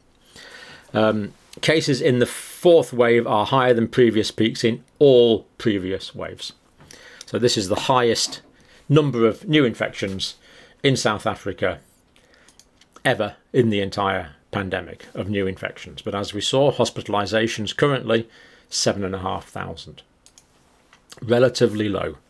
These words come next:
Hospitalizations and deaths are not currently following this trend. Remember, this is from a doctor in South Africa. Are still relatively low.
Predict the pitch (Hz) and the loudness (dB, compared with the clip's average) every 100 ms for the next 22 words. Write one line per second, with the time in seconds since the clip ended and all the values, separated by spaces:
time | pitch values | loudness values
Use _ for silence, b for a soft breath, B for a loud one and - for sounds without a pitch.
0 | B B B B B B B - 165 180 | B B B B B B B -4 -2 0
1 | 165 127 147 - 135 113 120 123 - 123 | 2 4 4 4 2 2 2 2 2 0
2 | 127 147 160 - - - 120 120 110 - | 2 2 0 -6 -4 0 0 0 -6 0
3 | 120 110 104 98 95 - - 127 139 120 | 2 4 4 2 -2 -2 0 0 0 -4
4 | 107 104 104 - - 101 98 98 - 104 | -6 -4 -4 -4 -6 -4 -4 -4 -4 -4
5 | 98 95 92 98 - 87 113 120 - _ | -2 -4 -6 -8 -8 -6 -4 -4 -8 _
6 | B B B B B - 98 - 175 165 | B B B B B -6 -2 0 6 6
7 | 120 113 107 101 87 95 110 120 120 | 6 4 2 -2 -2 0 4 4 2